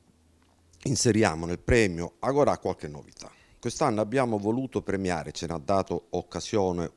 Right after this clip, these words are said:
un socio, Nicolò Curella, fondatore di Banca Sant'Angelo, inserire il premio etico, cioè premiare quella campagna che ha più valori e che trasmette valori. E l'abbiamo inserito e quindi verrà consegnato il premio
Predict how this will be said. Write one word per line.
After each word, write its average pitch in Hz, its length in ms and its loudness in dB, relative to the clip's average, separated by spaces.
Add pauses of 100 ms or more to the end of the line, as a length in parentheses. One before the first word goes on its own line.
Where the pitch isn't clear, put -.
un 90 180 -6
socio, 76 500 -2
Nicolò 78 400 -6
Curella, 73 580 -8 (1160)
fondatore 87 640 -2
di 76 80 -8
Banca 76 320 -10
Sant'Angelo, 104 800 -12 (960)
inserire 147 480 -2
il 143 80 2
premio 175 420 -2
etico, 76 560 -6
cioè - 160 -4
premiare 156 460 -2
quella 139 240 -4
campagna 90 600 -2
che - 140 -4
ha 147 60 -4
più 123 280 -6 (100)
valori 98 720 2 (400)
e 120 120 -2
che 139 180 -2
trasmette 107 580 -2
valori. 73 460 -10 (1400)
E - 60 -6
l'abbiamo 117 360 0
inserito 139 520 -2
e 190 60 -4
quindi 101 320 -2
verrà 143 300 2
consegnato 147 680 -8
il 147 160 -8
premio 76 560 -6